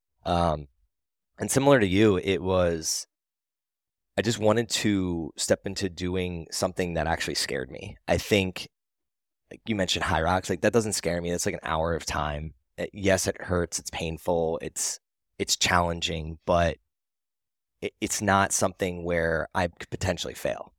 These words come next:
Like, you're not gonna fail at that. Uh, with a fifty K, it's something where, I mean, there's so many variables, like, from what we have to pack for nutrition to it looks like it's gonna rain tomorrow. Like, what do we do about that? And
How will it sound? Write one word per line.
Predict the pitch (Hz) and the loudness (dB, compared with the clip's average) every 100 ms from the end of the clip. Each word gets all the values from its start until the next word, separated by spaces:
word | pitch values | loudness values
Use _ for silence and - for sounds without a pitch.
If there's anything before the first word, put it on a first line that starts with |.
| - | -16
Like, | - _ _ | -16 _ _
you're | 95 | -2
not | 92 80 | 0 0
gonna | 87 | -2
fail | 87 76 62 | -2 0 0
at | 69 | -2
that. | 73 57 - _ _ _ - | -2 -2 -6 _ _ _ -10
Uh, | - 80 73 - | -4 -2 -2 -2
with | 101 104 98 - - _ _ _ _ _ _ _ _ - | 4 6 6 2 -14 _ _ _ _ _ _ _ _ -10
a | - | 0
fifty | - 160 123 | 8 8 8
K, | - 95 85 85 87 | 4 4 4 2 -2
it's | 98 - | -4 -2
something | 104 95 98 92 90 | -2 -2 -4 -6 -4
where, | 85 87 85 85 85 82 82 _ | -4 -2 0 0 0 -2 -6 _
I | - | -10
mean, | 95 | -6
there's | 92 - | -4 0
so | 117 | 2
many | 113 107 | 2 0
variables, | 92 87 78 65 64 | 2 0 -2 -6 -8
like, | 78 71 | -8 -6
from | - 82 78 73 69 | -4 -2 -4 -10 -12
what | 98 92 | -4 -2
we | 98 | -2
have | - | -4
to | |
pack | - - 85 90 | -4 0 0 -2
for | 87 | -8
nutrition | 80 - 95 - 92 90 | -6 -2 -2 0 -2 -4
to | 87 76 | -6 -6
it | 82 | -2
looks | 101 98 | -2 0
like | 101 | -2
it's | 87 | -2
gonna | - 82 | -4 -4
rain | 73 87 92 | -2 -2 -2
tomorrow. | 95 92 87 87 85 | -2 2 4 4 2
Like, | 82 71 | -2 -4
what | 92 | -2
do | |
we | 95 | -2
do | 90 90 | 0 0
about | 82 73 | 0 -2
that? | - 82 82 80 _ _ _ _ | 0 0 0 -2 _ _ _ _
And | 92 90 87 85 85 80 - | 0 2 4 2 -2 -8 -12